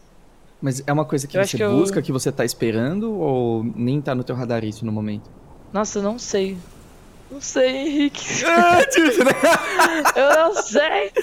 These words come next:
Speaker 1: Eu não
Speaker 2: Eu acho
Speaker 1: sei.
Speaker 2: que, cara, eu acho que uma coisa que, tipo, eu, no momento eu acho que é um objetivo que eu tenho, é de, tipo, ser uma animadora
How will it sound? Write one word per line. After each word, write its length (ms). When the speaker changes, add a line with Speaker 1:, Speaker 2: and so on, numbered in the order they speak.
Speaker 1:
Eu 160
não 220
Speaker 2:
Eu 60
acho 120
Speaker 1:
sei. 640
Speaker 2:
que, 360
cara, 220
eu 40
acho 160
que 60
uma 140
coisa 260
que, 200
tipo, 380
eu, 200
no 140
momento 380
eu 180
acho 340
que 600
é 80
um 60
objetivo 540
que 80
eu 80
tenho, 340
é 120
de, 140
tipo, 280
ser 180
uma 140
animadora 840